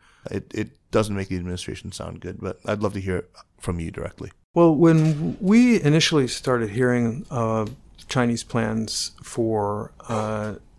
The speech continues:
Speaker 2: uh, Asian Infrastructure Bank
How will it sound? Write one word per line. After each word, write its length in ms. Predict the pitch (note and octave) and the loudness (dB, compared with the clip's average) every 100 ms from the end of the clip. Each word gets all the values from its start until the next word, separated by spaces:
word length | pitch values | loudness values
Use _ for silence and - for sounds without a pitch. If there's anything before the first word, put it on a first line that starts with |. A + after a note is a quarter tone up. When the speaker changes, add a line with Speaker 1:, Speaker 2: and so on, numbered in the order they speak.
| - | -14
Speaker 2:
uh, 640 | B2+ G#2+ G#2+ G#2+ G#2+ G#2+ - - - - - - - | -8 -6 -6 -8 -8 -10 -12 -16 -20 -20 -20 -16 -2
Asian 300 | C3+ A#2+ F#2+ | 0 0 0
Infrastructure 720 | C3 B2 A#2 - A2 - A2 | 0 0 -4 -4 -4 -4 -4
Bank 540 | G#2+ A2+ A#2 G#2+ - | -4 -2 -2 -4 -12